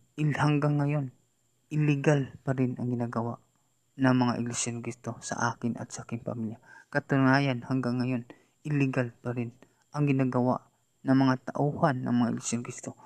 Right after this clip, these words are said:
na nakaposisyon sa kagamhanan ng Pilipinas. Diyos na gamahanan ng nasa langit, hanggang ngayon, patuloy na gumagawa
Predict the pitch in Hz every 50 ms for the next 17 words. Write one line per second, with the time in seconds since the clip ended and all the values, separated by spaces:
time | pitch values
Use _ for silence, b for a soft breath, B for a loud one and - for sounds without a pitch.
0 | B B B B 143 139 143 143 - - - - 135 - - 131 - - 135 127
1 | 117 - - - - - 123 123 123 123 120 123 120 123 120 113 113 113 113 110
2 | 110 - 101 101 113 - - 92 104 110 - - - - - B B B B B
3 | B B B B B B B B B _ _ - - 147 - - - 156 147 147
4 | 151 151 147 151 151 151 147 147 147 147 143 143 135 135 - - 143 135 135 131
5 | 127 _ _ b b b b b b b b b _ - - 160 160 151 151 156
6 | 151 151 151 151 151 151 135 127 - - - _ - 135 - _ _ - 160 160
7 | 160 160 160 151 143 143 143 131 143 135 135 135 131 135 131 135 139 131 -